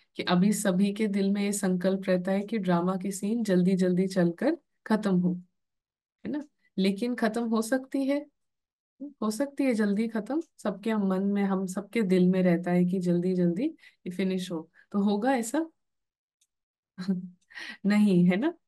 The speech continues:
क्यों? क्योंकि भावी जो बनी हुई है वो तो बनी हुई बनी ही रहेगी, है ना? तो वो तो जब जिस time पे वो scene आना है, finish होना है, वो उसी time पे होगा, है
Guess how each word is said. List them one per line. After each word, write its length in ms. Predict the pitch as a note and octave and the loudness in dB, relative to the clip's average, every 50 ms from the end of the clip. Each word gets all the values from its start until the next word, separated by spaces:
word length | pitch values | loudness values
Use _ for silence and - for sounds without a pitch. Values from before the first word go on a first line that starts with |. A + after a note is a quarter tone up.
| _ _ _ _ _ _ _ _ _ _ _ _ | _ _ _ _ _ _ _ _ _ _ _ _
क्यों? 260 | - B3 C#4 E4 E4+ E4 - _ _ _ _ _ _ | -4 2 2 2 2 0 -8 _ _ _ _ _ _
क्योंकि 280 | - G#3+ G#3 - A#3 A3 | -4 -4 -2 -2 -2 -2
भावी 520 | F#3 F3+ F3+ F3 F3 F3 F3+ G#3+ A#3 A#3+ | 2 4 6 6 6 6 6 4 2 0
जो 160 | G#3+ A#3 A#3+ | -2 -2 -2
बनी 320 | G#3 G3 F#3+ G3 G#3+ B3 C4+ | 0 0 2 2 2 0 0
हुई 300 | C4 B3+ A#3 A3+ A3 G#3+ | 0 0 0 -2 -2 -2
है 240 | A3 C4 E4+ F4 - _ - | 0 -2 -2 -2 -4 _ -6
वो 160 | F#3 G3 G#3+ | -2 -2 0
तो 200 | G#3+ G#3+ B3 B3 A3+ | 0 0 -2 -2 -2
बनी 500 | G3+ F#3 F3+ F#3+ F#3+ G3 G#3 A3+ A#3+ B3 | -2 -2 0 2 2 2 2 0 0 -2
हुई 360 | A#3 G3+ A3 A3+ A#3 B3 B3 | -2 -2 -2 0 0 0 -2
बनी 360 | G3+ F#3+ G3 G3+ G#3+ A3+ A#3 | 0 0 0 0 2 0 0
ही 340 | A#3+ A3+ A#3+ C4 E4 F#4+ - _ - | 0 0 0 0 0 0 -2 _ -2
रहेगी, 400 | F3+ F#3+ F#3+ G3 F3+ F3 F3 D#3+ | 0 2 2 2 2 2 -2 -4
है 1160 | D#3+ - _ _ _ _ _ _ _ _ _ _ _ _ _ _ _ _ _ _ _ - C4 C4 | -6 -10 _ _ _ _ _ _ _ _ _ _ _ _ _ _ _ _ _ _ _ -14 -14 -14
ना? 20 | C4 _ _ _ _ _ _ _ | -14 _ _ _ _ _ _ _
तो 120 | - G3 F#3+ | -4 -2 -2
वो 180 | F#3 G3 G3 | 0 0 0
तो 160 | F#3+ F#3 A#3 A3 | 0 0 0 0
जब 280 | G3 G#3+ A3+ A3+ G#3 | 2 2 2 2 2
जिस 280 | F#3+ G#3+ A3+ A3+ - - | 0 -2 -2 -4 -2 0
time 320 | A3 G3 G3 G3+ G#3+ G#3+ | 2 2 2 2 0 -2
पे 160 | G#3+ A3+ A3 | 0 0 0
वो 300 | A3 G#3+ G#3+ G#3+ G#3 G#3 - - - _ _ _ _ _ _ _ _ _ _ _ | 0 0 0 0 0 -2 -6 -12 -20 _ _ _ _ _ _ _ _ _ _ _
scene 380 | F#3+ F3 - G#3+ G3+ G3+ G3+ G#3 - - | -8 -4 -2 0 2 2 0 0 0 0
आना 260 | F3+ E3+ F3 F#3+ G3+ | 0 2 2 2 2
है, 380 | G#3+ G#3 G#3 G#3 G#3 G#3 G3+ - | 2 0 0 0 -2 -2 -4 -2
finish 380 | - F#3+ F#3+ G3+ G#3+ G#3 - | -2 -2 0 0 -2 -2 -2
होना 220 | G#3 G3 F#3+ G3+ G#3 | -2 0 0 2 2
है, 140 | G#3+ G#3 G3+ | 2 0 0
वो 120 | G3+ A3 | -2 -2
उसी 280 | G#3+ G#3 G#3 - A#3+ A3+ | -2 -4 -2 -2 -4 0
time 340 | A3 G3 F3 F3 F3 F3 | 0 2 4 4 4 2
पे 80 | F3 F3 | 2 2
होगा, 240 | F3 E3 D3+ D#3 D#3 | 0 0 0 -2 -6
है 100 | D#3 | -10